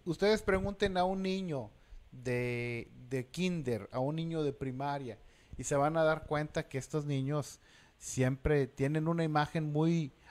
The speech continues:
altamente valorizada de sus padres, ¿sí? Me refiero al papá, al papá varón, ¿sí? No únicamente a la mamá. Obviamente los niños tienen un amor especial por su mamá,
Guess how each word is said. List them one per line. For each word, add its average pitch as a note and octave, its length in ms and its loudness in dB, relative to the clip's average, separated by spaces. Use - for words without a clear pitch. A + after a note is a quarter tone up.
altamente F3+ 720 4
valorizada C#3+ 800 2
de C3 140 -2
sus - 200 -10
padres, C#3+ 720 0
¿sí? D3 220 -6
Me B2 160 4
refiero C3+ 480 2
al A2+ 220 0
papá, G#2+ 580 0
al G#2+ 220 -8
papá B2+ 420 0
varón, C3 540 2
¿sí? B2+ 300 -6
No C3+ 340 8
únicamente E3 640 4
a D3+ 60 6
la C#3 100 6
mamá. A2+ 460 2
Obviamente D#3 720 4
los A#2 200 0
niños D3 320 0
tienen D3+ 320 0
un D3 140 0
amor C3 260 4
especial C3+ 540 0
por D3 160 0
su C3 140 0
mamá, A#2 420 2